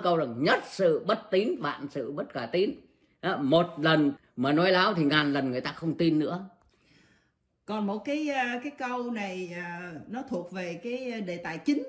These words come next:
Speaker 2: của ông Nguyễn Ngọc Lập trong cái video đó là ông nói tới con đường hòa giải. Nhưng mà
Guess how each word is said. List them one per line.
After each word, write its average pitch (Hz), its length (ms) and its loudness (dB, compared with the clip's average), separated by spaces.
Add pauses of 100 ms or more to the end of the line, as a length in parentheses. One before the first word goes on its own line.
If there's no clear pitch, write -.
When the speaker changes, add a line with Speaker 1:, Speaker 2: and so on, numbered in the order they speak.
(320)
Speaker 2:
của 180 360 -8 (240)
ông 208 180 -6
Nguyễn 190 160 -6
Ngọc 196 180 -8
Lập - 360 -10 (340)
trong 214 300 -4
cái 240 280 -4
video 208 480 -4
đó 208 300 -8 (460)
là 165 540 -8
ông 202 220 -6
nói 208 220 -8
tới 247 160 -6
con 190 160 -6
đường 160 220 -6
hòa 156 160 -10
giải. 151 360 -8 (500)
Nhưng 208 220 -2
mà 151 440 -6